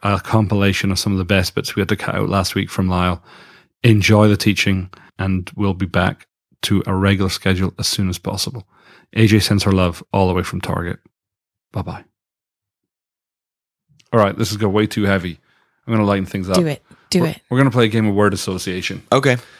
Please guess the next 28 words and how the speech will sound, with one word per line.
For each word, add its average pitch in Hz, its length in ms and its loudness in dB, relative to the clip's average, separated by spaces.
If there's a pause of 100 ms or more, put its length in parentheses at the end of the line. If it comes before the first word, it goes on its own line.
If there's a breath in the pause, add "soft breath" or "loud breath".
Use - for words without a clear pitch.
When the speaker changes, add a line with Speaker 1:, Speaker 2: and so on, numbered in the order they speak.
(140)
Speaker 1:
I'm 120 100 2
gonna 120 120 6
read 117 140 6
out 107 100 4
names 107 280 2
of - 220 -8
people 113 260 -2
that 113 80 0
you 107 120 0
know. 98 280 -2 (240)
Speaker 3:
Mm-hmm. 104 260 4
Speaker 1:
You're 117 80 2
gonna 110 140 2
use 101 180 2
one 104 280 0
word 101 180 2
to 98 120 -2
describe 90 440 -6
them. - 160 -16 (120)
Speaker 3:
Okay. 107 300 2 (400)
Speaker 1:
You 101 100 0
ready? 101 240 0 (160)
Speaker 3:
Mm-hmm. 95 260 2 (680)
Speaker 1:
Heidi 107 200 2
Baker. 92 340 0 (640)
Speaker 3:
Passion. 87 520 -2 (340)
Speaker 1:
Roland 104 360 4
Baker. 90 320 -6